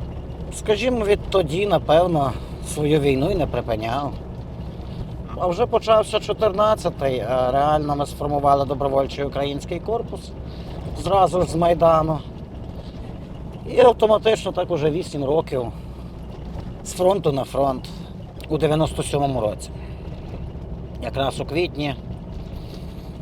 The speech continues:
перед самовпаскою починав свою священичу практику з, е, міста Чернігів, з П'ятницької церкви. Потім перебрався Бобровиця, Марківці, Козелець, де, е, було найбільше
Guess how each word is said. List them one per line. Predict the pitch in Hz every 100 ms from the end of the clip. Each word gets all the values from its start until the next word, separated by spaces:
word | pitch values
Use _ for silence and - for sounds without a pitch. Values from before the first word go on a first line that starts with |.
| - - - - -
перед | 135 131
самовпаскою | - 135 127 110 117 113 - 113 110 107 -
починав | 139 151 143 139 135 139 127
свою | - 139
священичу | 117 143 143 135 127 131
практику | 131 131 - 135 - 131
з, | - -
е, | 110 123 123 123
міста | 131 123 -
Чернігів, | 127 151 151 233 233 233 214
з |
П'ятницької | - 196 196 180 185 - 175 165
церкви. | - 170 165 135 151 151 - - - - - - - - - -
Потім | - 180
перебрався | 156 143 135 123 127 123 - 123
Бобровиця, | 120 135 214 220 202 - 170 170 151 - - - -
Марківці, | 131 131 - 131 120 190 220 202
Козелець, | 123 117 127 180 190 - - - - - - - - -
де, | 185
е, | 165 160 165 - 139 135 127
було | 127 135 135
найбільше | 135 131 131 127 - 131 120